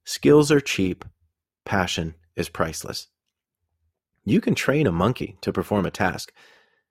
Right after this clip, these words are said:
but it takes special people who bring character and passion to the job that creates a culture you want to be a part of. It's that passion that makes you unique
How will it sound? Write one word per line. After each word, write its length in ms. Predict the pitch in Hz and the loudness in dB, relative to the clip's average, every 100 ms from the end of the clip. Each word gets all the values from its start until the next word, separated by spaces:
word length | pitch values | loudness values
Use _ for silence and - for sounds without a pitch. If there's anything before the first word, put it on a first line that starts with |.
| _ _ - | _ _ 0
but 100 | 123 | 0
it 120 | - | 2
takes 300 | 151 147 - - | 0 0 -8 -10
special 440 | - 143 160 151 | -2 0 2 0
people 480 | - 101 82 80 - | 0 -2 -2 -4 -6
who 120 | - 107 | -4 -2
bring 200 | 98 87 | -2 -2
character 640 | - 120 120 - 123 123 - | 0 2 2 -2 -2 -2 -4
and 160 | 92 | -4
passion 500 | - 98 92 - 80 78 | 0 0 0 -2 -6 -6
to 120 | 90 | -6
the 80 | 80 | -4
job 400 | 90 82 80 - - - _ - | -2 -4 -6 -12 -20 -20 _ -6
that 120 | - | -4
creates 380 | - 92 87 - | 0 2 0 -6
a 60 | |
culture 380 | - 117 110 120 | -2 -2 0 -2
you 180 | 113 104 | -2 0
want 160 | 104 | 0
to 60 | 101 | 0
be 100 | 98 | -2
a 40 | |
part 280 | 95 92 80 | -2 -4 -4
of. 200 | - - _ _ _ _ _ _ _ _ - | -8 -16 _ _ _ _ _ _ _ _ -10
It's 200 | 80 - | -6 -2
that 260 | 92 - | -2 -2
passion 560 | - 135 160 - 78 76 _ _ _ _ - | -2 -2 -2 -2 -4 -6 _ _ _ _ -6
that 140 | - | 0
makes 300 | 92 98 - | 2 2 2
you 80 | 101 | 0
unique 640 | 85 82 82 107 156 - | 0 -2 0 0 -2 -8